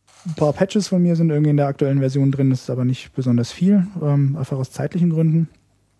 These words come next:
Und eine andere, ähm, die andere Art, wie ich mich jetzt einbringe zurzeit, ist, es gibt, äh, ein, ein etwas, das nennt sich das Framework-Team.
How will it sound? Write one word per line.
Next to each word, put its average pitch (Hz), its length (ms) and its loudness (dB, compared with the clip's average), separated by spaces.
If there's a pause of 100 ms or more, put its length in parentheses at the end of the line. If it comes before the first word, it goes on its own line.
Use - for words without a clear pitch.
(360)
Und 147 180 2
eine 131 120 0
andere, 165 420 2
ähm, 143 400 0
die 151 80 -4
andere 151 220 0
Art, 143 140 -2
wie 147 40 0
ich 143 140 -2
mich 147 120 0
jetzt - 160 -2
einbringe 147 420 2
zurzeit, 135 360 -2
ist, - 220 -6
es - 160 -8
gibt, - 180 -6
äh, - 60 -8
ein, 127 640 2
ein 127 180 0
etwas, 131 260 -4
das 131 140 -4
nennt 127 140 2
sich - 100 -10
das - 160 -6
Framework-Team. 170 800 2